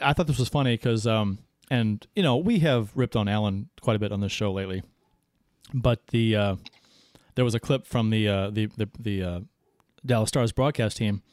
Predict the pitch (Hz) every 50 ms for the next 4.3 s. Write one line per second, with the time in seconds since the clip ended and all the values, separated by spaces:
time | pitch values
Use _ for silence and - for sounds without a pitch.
0 | _ _ _ _ - - - _ _ _ _ _ _ _ _ - 127 127 120 -
1 | 147 135 - - - 160 131 120 - - - 196 185 180 160 160 135 - 139 131
2 | 127 120 110 107 104 - - 135 123 110 107 98 95 101 - _ _ _ _ _
3 | _ _ _ _ _ _ _ _ _ _ _ _ - 110 104 98 92 - 110 104
4 | 92 92 95 90 -